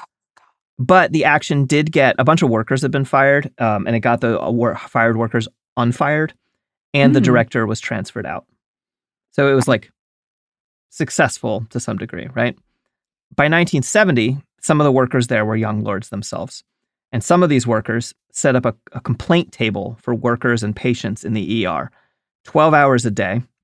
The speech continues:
Speaker 1: they were there at this table. On weekends, they were there twenty-four hours a day.
Speaker 2: Wow.
Speaker 1: And they kept getting kicked out, and they kept coming right back in.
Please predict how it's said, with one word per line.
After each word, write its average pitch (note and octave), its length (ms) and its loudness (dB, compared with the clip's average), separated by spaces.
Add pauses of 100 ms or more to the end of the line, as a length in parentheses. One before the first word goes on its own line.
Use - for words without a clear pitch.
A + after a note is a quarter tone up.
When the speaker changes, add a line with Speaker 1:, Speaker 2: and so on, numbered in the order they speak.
(560)
Speaker 1:
they A#2+ 120 2
were A#2 120 4
there A#2 160 4
at A2 80 0
this A2+ 140 -4
table. A#2+ 500 -6
On B2 160 0
weekends, C3 440 0
they B2 100 -2
were A#2 60 0
there A2+ 140 0
twenty-four A#2+ 480 -6
hours - 280 -8
a - 40 -16
day. G#2 220 -10 (500)
Speaker 2:
Wow. G3+ 300 -8 (380)
Speaker 1:
And C3+ 80 2
they C3+ 60 4
kept G3 200 2
getting G3 160 4
kicked D#3+ 280 0
out, C#3+ 240 2 (140)
and C3+ 100 2
they C3+ 60 4
kept D3 220 2
coming C#3 260 0
right A#2 160 2
back A#2+ 240 0
in. B2 240 -2